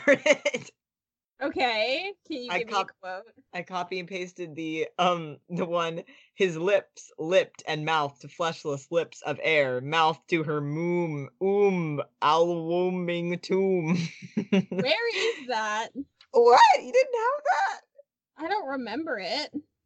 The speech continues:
Speaker 1: I can't believe you could have read that and not, like, marked it up. "His mouth molded, issuing breath, unspeeched, ooh-yah."
Speaker 2: Oh, I found it.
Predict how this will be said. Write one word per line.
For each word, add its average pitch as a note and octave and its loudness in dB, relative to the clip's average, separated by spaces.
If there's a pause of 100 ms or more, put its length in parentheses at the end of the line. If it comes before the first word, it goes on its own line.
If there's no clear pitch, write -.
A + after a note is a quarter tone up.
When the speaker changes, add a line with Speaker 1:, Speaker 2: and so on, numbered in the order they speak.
(400)
Speaker 1:
I F#3+ -4
can't F#3 2
believe F3 -4
you D#3 -8
could D#3 -6
have C#3 -8
read C3+ -6
that B2 -6
and D3 -12
not, B2+ -6
like, C3+ -6
marked C#3+ -8
it C#3+ -4
up. A#2 -4 (320)
"His E3+ -4
mouth F3 2
molded, D#3 0
issuing D#3 -4
breath, C#3 0 (140)
unspeeched, D#3 -6 (180)
ooh-yah." F3 2 (680)
Speaker 2:
Oh, B3+ 6
I A#3+ 6
found A#3 -2
it. G#3+ 2